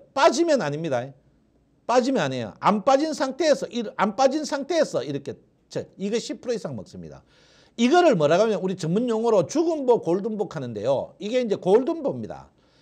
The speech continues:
이게 이평이, 무거운 이평이 있고 가벼운 이평, 이거를 이제 이거 보면 골든보가 두 종류가 있어요.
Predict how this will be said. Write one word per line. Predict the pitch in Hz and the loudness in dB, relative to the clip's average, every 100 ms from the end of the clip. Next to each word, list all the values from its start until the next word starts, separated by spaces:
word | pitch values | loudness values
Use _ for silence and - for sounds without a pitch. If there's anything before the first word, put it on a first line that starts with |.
| _ | _
이게 | 196 233 | -4 -2
이평이, | 214 190 190 320 226 | -2 -2 0 0 0
무거운 | 170 233 330 302 | 0 2 2 2
이평이 | 226 - 226 190 | -2 -4 -4 -4
있고 | 147 170 208 | -8 -6 -6
가벼운 | 147 156 269 262 | -4 0 2 0
이평, | 156 - | -2 -6
이거를 | 190 269 277 190 170 | -2 2 4 2 0
이제 | 170 | -4
이거 | 151 165 | -4 -6
보면 | 160 202 170 165 113 - _ _ | -6 -4 -2 -2 -4 -12 _ _
골든보가 | 180 240 262 285 233 165 | 6 6 4 2 2 2
두 | 160 190 | -2 -4
종류가 | 247 247 165 | -4 -2 -2
있어요. | 107 92 147 | -4 -10 -14